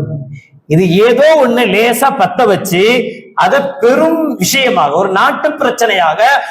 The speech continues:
மாற்றுவதற்குண்டான சூழ்நிலைகள் நடக்கிறது. அதனாலதான் நபிகள் பெருமானார் ஸல்லல்லாஹு அலைஹி வஸல்லம் அவர்களும் மார்க்கமும் மிகச் சரியான வழிகாட்டுதலை நமக்கு தந்தது. யாரெல்லாம் இப்படி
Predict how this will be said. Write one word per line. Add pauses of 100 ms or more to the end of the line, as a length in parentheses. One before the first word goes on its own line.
(180)
மாற்றுவதற்குண்டான (320)
சூழ்நிலைகள்
நடக்கிறது. (240)
அதனாலதான் (340)
நபிகள்
பெருமானார்
ஸல்லல்லாஹு
அலைஹி
வஸல்லம்
அவர்களும் (460)
மார்க்கமும் (300)
மிகச்
சரியான (480)
வழிகாட்டுதலை
நமக்கு
தந்தது. (720)
யாரெல்லாம்
இப்படி